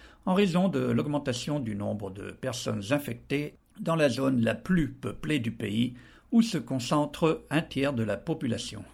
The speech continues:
L'isolement social obligatoire est revenu à une phase plus stricte qui, pendant quinze jours,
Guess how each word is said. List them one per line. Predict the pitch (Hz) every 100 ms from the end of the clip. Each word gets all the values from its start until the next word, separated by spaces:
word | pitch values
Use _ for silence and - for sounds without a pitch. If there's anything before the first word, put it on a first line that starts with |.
| - - - - - - - - 143
L'isolement | 127 139 139 135 135 123
social | 117 135 - 139
obligatoire | 120 117 117 117 170 170 165 165
est | 139
revenu | 127 147 175 190 180
à |
une | 120 120
phase | 117 151 123 117 120 117
plus | 175
stricte | 180 - - 139 - 165 170 - - - -
qui, | 170 190 -
pendant | 131 123 113 107
quinze | - 190 139 123
jours, | 135 160 160